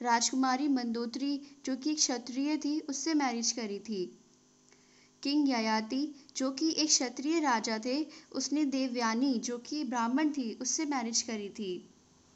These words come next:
सौभरी, जो कि एक ब्राह्मण था, उसने मंदात्री की पचास बेटियों से मैरिज करी थी,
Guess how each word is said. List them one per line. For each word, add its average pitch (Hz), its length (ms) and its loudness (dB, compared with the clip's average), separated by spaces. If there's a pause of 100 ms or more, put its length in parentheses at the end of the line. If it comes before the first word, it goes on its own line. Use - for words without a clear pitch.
(1300)
सौभरी, 269 720 4
जो 285 120 2
कि 294 160 -2
एक 277 180 0
ब्राह्मण 247 440 6
था, 277 320 2 (260)
उसने 262 340 0
मंदात्री 262 600 4
की 330 160 4
पचास 269 520 0
बेटियों 285 340 0
से 294 140 -2
मैरिज 240 360 0
करी 233 300 -2
थी, 311 260 0